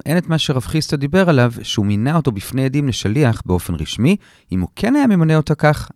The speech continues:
אז באמת לפי רב חיסדא, הוא היה נכנס לנעלי המשלח, ומספיק ששמעון ייתן לשליח, בזה שמעון נפטר מהאחריות, ובזה תרצנו את שתי הקושיות הראשונות, שם פשוט לא היה מינוי רשמי בפני עדים. הקושייה השלישית על רב חיסדא, זה בשליש התחתון של עמוד א',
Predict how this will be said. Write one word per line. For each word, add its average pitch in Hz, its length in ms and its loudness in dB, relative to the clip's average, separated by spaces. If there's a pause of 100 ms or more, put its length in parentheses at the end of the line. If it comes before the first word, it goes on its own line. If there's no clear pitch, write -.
אז 185 180 2
באמת 113 240 0
לפי 160 180 -2
רב 165 120 2
חיסדא, 165 500 0
הוא 120 140 0
היה 131 60 2
נכנס 139 400 -2
לנעלי 92 340 0
המשלח, 147 640 0
ומספיק 165 360 -2
ששמעון 127 360 0
ייתן 127 280 0
לשליח, 185 640 2
בזה 123 280 0
שמעון 110 380 0
נפטר 131 440 0
מהאחריות, 98 680 0
ובזה 95 320 0
תרצנו 135 600 0
את 117 100 -10
שתי - 180 -4
הקושיות - 500 -4
הראשונות, 113 580 -4 (120)
שם 170 260 -6
פשוט 170 380 -4 (100)
לא 110 200 -2
היה 123 300 2 (100)
מינוי 104 320 0
רשמי 107 520 -2
בפני 78 380 -6
עדים. - 240 -8 (640)
הקושייה - 420 -4
השלישית 170 480 -2
על 104 60 -2
רב 80 140 -4
חיסדא, 90 400 -6
זה 87 200 -4
בשליש 85 320 -4
התחתון 147 380 -2
של - 140 -6
עמוד 82 200 -2
א', 87 160 2